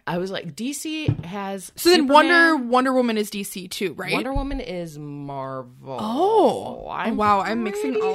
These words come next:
Speaker 2: of them
Speaker 1: sure.
Speaker 2: up.
Speaker 1: No, I was gonna say D C is pretty much just like Su-, Superman and Batman, and I'm honestly looking it up right now <laughs> to
Speaker 2: Okay.
Speaker 1: see, because I'm like,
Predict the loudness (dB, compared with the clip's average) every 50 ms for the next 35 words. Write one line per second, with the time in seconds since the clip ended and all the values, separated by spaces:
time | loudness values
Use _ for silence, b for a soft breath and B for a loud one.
0 | -2 -4 -4 -4 -6 -4 -2 -2 -2 -2 -2 B B B B B B B -4 -2
1 | -2 0 0 0 0 -2 -2 -4 -6 -6 -4 -4 -4 -6 -4 -6 -8 -8 -8 -8
2 | -10 -10 -8 -6 -6 -8 -8 -12 _ -14 -10 -8 -6 -6 -6 -6 -6 -8 -10 -12
3 | -16 -16 -12 -8 -6 -6 -6 -6 -8 -10 -8 -6 -6 -6 -6 -8 -10 -10 -10 -8
4 | -8 -8 -8 -8 -10 -12 -12 -10 -10 -10 -10 -10 -10 -8 -8 -6 -8 -8 -8 -8
5 | -8 -8 -8 -8 -8 -8 -8 -10 -12 -14 -14 -14 -14 -14 -14 -14 -12 -12 -12 -12
6 | -12 -14 -12 -14 -14 -14 -14 -16 -14 -14 -14 -14 -12 -12 -12 -12 -12 -14 -16 -18
7 | -20 _ -20 -18 -16 -16 -16 -16 -18 -18 -14 -14 -14 -14 -16 _ _ -6 -6 -4
8 | -4 -4 -4 -4 -4 -4 -4 -6 -8 -4 -4 -4 -4 -2 -6 -6 -6 -6 -4 -6
9 | -6 -6 -8 -12 -20